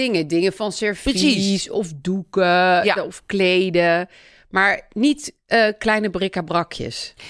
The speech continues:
Speaker 1: Nee.
Speaker 2: Dat zou
Speaker 1: Nee,
Speaker 2: ik niet
Speaker 1: kleine
Speaker 2: doen.
Speaker 1: bric-à-brac zou ik ook niet doen.
Speaker 2: Nee.
Speaker 1: Of een, een kleine, eh, Eiffeltoren of zo.
Speaker 2: Nee.
Speaker 1: Daar heb je gewoon helemaal niks aan. Of de Eiffeltoren moet een,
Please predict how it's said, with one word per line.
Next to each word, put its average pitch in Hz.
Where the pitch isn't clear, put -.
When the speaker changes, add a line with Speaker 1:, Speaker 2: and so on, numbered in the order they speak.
Speaker 1:
Nee. 143
Speaker 2:
Dat -
zou -
Speaker 1:
Nee, 104
Speaker 2:
ik -
niet 165
Speaker 1:
kleine 185
Speaker 2:
doen. 175
Speaker 1:
bric-à-brac 175
zou 156
ik -
ook 120
niet 117
doen. 110
Speaker 2:
Nee. 160
Speaker 1:
Of -
een, 151
een 143
kleine, 151
eh, 131
Eiffeltoren 117
of 85
zo. 92
Speaker 2:
Nee. 185
Speaker 1:
Daar 190
heb 226
je 196
gewoon 185
helemaal 170
niks 160
aan. 110
Of 269
de 202
Eiffeltoren 127
moet 135
een, 147